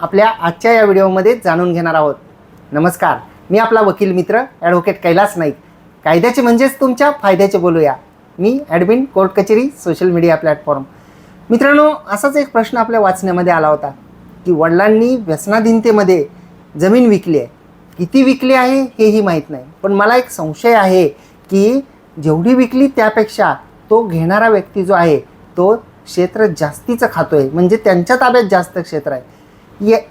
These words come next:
प्रश्न खूप छोटा आहे generally जर आपण विचार केला, परंतु ज्यांना कायद्याचं अजिबातच ज्ञान नसतं त्यांच्यासाठी हा खूप मोठा प्रश्न आहे की कागद काढायचा म्हणजे नेमका कोणता कागद काढायचा आणि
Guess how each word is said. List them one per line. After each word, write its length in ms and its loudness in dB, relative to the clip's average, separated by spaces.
प्रश्न 440 0
खूप 340 -6
छोटा 240 -2
आहे 140 -2
generally 420 2
जर 100 0
आपण 300 0
विचार 260 -2
केला, 260 -8
परंतु 420 2
ज्यांना 320 0
कायद्याचं 540 0
अजिबातच 580 -2
ज्ञान 360 -4
नसतं 340 -10
त्यांच्यासाठी 580 0
हा 200 0
खूप 240 -2
मोठा 280 2
प्रश्न 340 -6
आहे 100 -14
की 80 2
कागद 400 0
काढायचा 480 0
म्हणजे 300 2
नेमका 300 0
कोणता 320 0
कागद 380 -2
काढायचा 380 -2
आणि 280 2